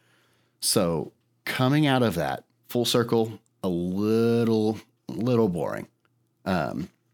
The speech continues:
there just wasn't anything in it that really got me excited. Then I was really excited about recording this episode, so I kept bringing up to people that I was listening to this Creed record, uh, and I actually went through and listened to the rest of their catalog just to see,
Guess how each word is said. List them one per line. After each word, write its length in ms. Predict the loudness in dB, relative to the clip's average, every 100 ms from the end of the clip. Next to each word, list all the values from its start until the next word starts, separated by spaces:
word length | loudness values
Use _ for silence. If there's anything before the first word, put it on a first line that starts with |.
| _ _ _ _ _ -6
there 140 | -2 0
just 220 | 0 2
wasn't 260 | 2 2
anything 360 | 2 0 0 0
in 100 | 0
it 100 | -2
that 120 | -4
really 440 | -4 -2 -2 -2 -2
got 240 | -2 -4
me 100 | -6
excited. 520 | -10 -8 -8 -8 -10 -16 _ _ _ _
Then 420 | 2 4 2 0 -8 _ -2
I 100 | 0
was 180 | 0
really 200 | 2 0
excited 320 | 0 2 2 2
about 180 | 0
recording 360 | -2 -2 -4 -2
this 140 | 0 -2
episode, 440 | 0 -2 -4 -2
so 80 | -4
I 60 |
kept 220 | -2 -4 -2
bringing 280 | -2 -2
up 120 | -2 -4
to 100 | -6
people 480 | -6 -6 -6 -8 -12
that 120 | -6
I 40 | -4
was 340 | -4 -6 -8 -14 _ _ -8
listening 340 | -6 -2 -2
to 80 | -2
this 140 | -4 -4
Creed 300 | -2 0 0
record, 400 | -2 -2 -6 -8 _ _ _ _ _ -4
uh, 300 | -2 -2 -8 -14 _ -4
and 220 | -2 0
I 40 |
actually 240 | 0 0 -2
went 180 | -2 -2
through 140 | -2
and 100 | -2
listened 260 | -2 -2 -2
to 160 | -4
the 80 | -4
rest 300 | -4 -4 -4
of 60 | -6
their 120 | -6
catalog 420 | -4 -4 -4 -6
just 200 | -6 -6
to 80 | -4
see, 340 | -4 -2 -4